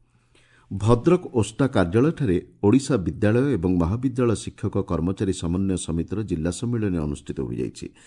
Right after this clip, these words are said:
ରାଷ୍ଟ୍ରପତି ପୁରସ୍କାର ପ୍ରାପ୍ତ ଶିକ୍ଷକ ତଥା ସମିତିର ଜିଲ୍ଲା ଶାଖା ସଭାପତି ଶଶିଶେଖର କରଶର୍ମାଙ୍କ ଅଧ୍ୟକ୍ଷତାରେ ଅନୁଷ୍ଠିତ ସମ୍ମିଳନୀରେ କାର୍ଯ୍ୟକ୍ଷେତ୍ରରେ ଶିକ୍ଷକ କର୍ମଚାରୀ ସମ୍ମୁଖୀନ ହେଉଥିବା ଆହ୍ୱାନଗୁଡ଼ିକର ମୁକାବିଲା ଉପରେ ବିସ୍ତୃତ ମତ ବିନିମୟ ହୋଇଛି।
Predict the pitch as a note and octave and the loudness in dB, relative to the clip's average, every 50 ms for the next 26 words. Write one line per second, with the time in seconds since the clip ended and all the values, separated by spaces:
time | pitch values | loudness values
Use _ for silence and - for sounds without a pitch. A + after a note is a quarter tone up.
0 | - - - - - G2 G#2 G2+ - - D#3 D3 D#3 D#3 - B2+ - - F#2+ G2 | -20 -20 -12 -2 2 4 4 4 2 0 -2 0 0 0 -2 -2 -2 0 0 0
1 | G2+ - - A2 G2 - - F2+ E2+ - - E2+ - - E2+ - - - - - | -2 -2 -2 -4 -4 -2 -4 -6 -6 -4 -6 -6 -6 -6 -10 -10 -6 -8 -8 -6
2 | A2+ A2 - G#2 - - F2 - - D#2+ D#2+ E2+ E2+ - F2+ E2+ D2+ D2 D#2 C#2+ | -6 -6 -6 -6 -6 -6 -8 -6 -4 -4 -4 -2 -2 -2 -2 -4 -2 -2 -4 -4
3 | C#2+ F2 G#2+ - G#2+ - F#2+ D#2 - - D#2 D#2 F#2 - - - - D#2+ C#2+ - | -4 -4 -4 -6 -8 -6 -6 -8 -6 -6 -4 -4 -4 -4 -6 -6 -6 -6 -8 -8
4 | - - - - _ - - - F2+ - - B2+ B2 - C3 A#2+ C3 B2 G#2+ - | -12 -20 -20 -20 _ -8 -2 0 0 0 0 -2 -2 -2 -4 -2 0 -2 -2 0
5 | - F2 D#2+ D#2+ - - G#2 G#2 A2+ A2+ G#2 - F#2+ E2 C#2 C2 - F2 F2 - | 0 0 0 0 -2 -2 -4 -2 -2 -2 -2 -2 -4 -4 -4 -4 -6 -6 -4 -4
6 | A2 - G#2 F#2 F2 D2+ D2+ D2+ C#2+ - - D2+ - D#2 - - C#2+ C#2+ D2 D#2+ | -6 -6 -4 -4 -4 -2 -4 -6 -6 -6 -8 -6 -6 -6 -6 -4 -4 -4 -2 -2
7 | F2 A2+ B2 C3+ A#2 B2 D#2+ D#2 - - - - - _ _ - F#2+ F2+ F2+ F2+ | -2 -4 -4 -6 -6 -6 -6 -6 -6 -12 -20 -20 -20 _ _ 0 2 2 2 2
8 | B2+ C3 B2+ - C3 - - C3 C3 A#2 G#2 G2 G2 - F2+ - - - A2+ G2+ | 2 0 0 -2 -6 -2 -2 -2 0 2 2 0 0 -2 -8 -8 -8 -8 -8 -4
9 | - A#2+ G2 - F2+ D#2+ D#2+ F2+ F2+ - G#2 F2+ F2+ - - D#2+ D2+ D2+ D#2+ - | -2 -4 -4 -2 -2 -2 -2 -2 -2 -2 -2 -4 -4 -4 -4 -4 -2 -2 -4 -4
10 | - A2 G2 G2+ - F#2+ F2 - - E2+ E2+ D#2 D2 C#2 B1+ E2 F#2+ G#2 G2+ B2+ | -4 -6 -4 -4 -4 -4 -6 -6 -4 -4 -2 -2 -2 -2 -2 -2 -2 -2 -2 -4
11 | - G2+ - F#2 F#2+ G2 - - - - _ - - F#2 F2+ E2+ - A#2 A#2 G#2+ | -6 -4 -4 -4 -4 -4 -8 -16 -20 -20 _ -8 -2 -2 -2 -2 0 -2 -2 0
12 | A2+ G2 E2+ D#2 - - E2 G#2 A2 G#2 F#2 E2+ - - - G#2+ G#2 - F#2+ E2 | 0 -2 -2 -2 -2 -4 -6 -6 -4 -4 -6 -6 -6 -10 -8 -8 -4 -4 -4 -4
13 | D2+ D2 - - A2+ G#2 F2 F#2 D2+ D2 C#2+ C#2 C#2+ D#2+ G2+ - - F2 D2 - | -4 -6 -6 -6 -8 -4 -4 -4 -4 -4 -4 -4 -4 -6 -6 -4 -4 -6 -6 -6
14 | - - - | -10 -12 -10